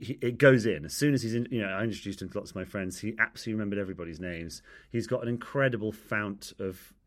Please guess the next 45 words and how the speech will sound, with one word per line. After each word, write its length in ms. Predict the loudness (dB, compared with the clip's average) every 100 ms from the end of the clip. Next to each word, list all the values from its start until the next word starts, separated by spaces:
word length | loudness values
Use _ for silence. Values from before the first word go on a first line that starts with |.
| -4
of 360 | -2 -4 -10 -8
hilarious 720 | -2 0 2 0 -4 -6 -10 -8
and 200 | -6 -6
bizarre 320 | -4 -2 -2
stories 520 | -4 -4 -2 -4 -8
from 340 | -10 -8 -8 -10
his 140 | -12 -10
time 280 | -8 -6
in 60 | -6
football, 460 | -6 -6 -6 -8 -10 -18 -20 -12 0
and 100 | 2
the 40 |
players 380 | 4 6 6 4
just 160 | -2 0
loved 220 | 0 0
having 200 | -4 -4
him 100 | -2
around 360 | 0 0 -2
because 260 | -6 -6 -4
he, 200 | -2 -4
'cause 240 | -6 -6
he's 240 | -4 -4 -2
done 240 | -2 0
it, 80 | -2
you 80 | 0
know, 60 |
and, 120 | 0 0
and 240 | 0 2
they 320 | 4 2 0 -4 -20 -20 -20 -4
really 260 | 2 4 4
respect 420 | 2 0 0 0
that. 200 | -6 -4
You 60 | -4
know, 120 | -4
this 180 | -4 -8
is 60 |
a 40 | -4
guy 220 | -2 0
with, 200 | -2 -6 _ -10
you 100 | -8
know, 120 | -6
sixty-six 640 | -8 -10 -12 -10 -10 -6
Wales 280 | -4 -4 -6
caps 400 | -6 -8 -8 -10
and 180 | -10